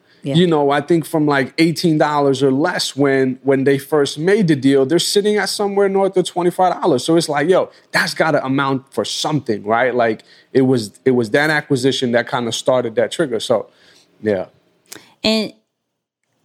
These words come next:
Speaker 1: and I think if you just look at the pattern, like, Yeezy and Adidas made a billion here. The Yeezy supply period made another billion and something here.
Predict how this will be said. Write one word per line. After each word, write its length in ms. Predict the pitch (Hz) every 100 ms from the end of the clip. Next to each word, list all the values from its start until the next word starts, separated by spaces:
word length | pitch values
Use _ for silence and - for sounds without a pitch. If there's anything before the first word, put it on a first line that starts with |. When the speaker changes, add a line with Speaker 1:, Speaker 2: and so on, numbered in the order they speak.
| _ _
Speaker 1:
and 120 | 233
I 60 | 233
think 240 | 254 277
if 120 | 262
you 100 | 226
just 200 | 196 208
look 160 | 208 196
at 100 | 196
the 80 | -
pattern, 640 | - - 214 151 127 - _ _ _ _
like, 540 | 156 151 151 147 127 _ _ _ _ _ _ -
Yeezy 880 | 190 226 214 226 220 214 208 - _
and 400 | 190 185 180 175
Adidas 840 | 160 160 202 185 175 165 156 -
made 420 | 151 170 165 160 -
a 40 |
billion 440 | 165 170 170 165 156
here. 480 | 151 156 120 - _ _ _ _ _ -
The 80 |
Yeezy 480 | 185 202 254 233 240
supply 480 | - 185 226 190 180
period 680 | 175 233 277 240 151 131 104 _ _ _ _ _ _ _ _ _
made 460 | 180 190 190 180 175
another 420 | 175 175 170 170
billion 460 | 147 156 190 180 170
and 120 | 160
something 380 | 170 160 170 156
here. 460 | 170 240 151 -